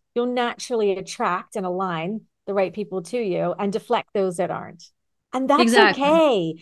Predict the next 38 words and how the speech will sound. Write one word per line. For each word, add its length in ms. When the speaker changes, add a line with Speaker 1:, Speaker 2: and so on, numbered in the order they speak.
Speaker 1:
I 100
think 300
that's 180
okay. 300
And 80
I 60
think 140
people 200
need 140
to 80
know, 120
like, 160
that's 280
okay. 440
It's 160
okay 440
to 220
not 380
attract 460
the 60
people 300
you 120
don't 200
want, 380
because 480
we, 400
if 200
you 100
live 220
in 120
a 60
scarcity 580
mindset, 420
then 120
you're 120
always 240
worried 220
about, 340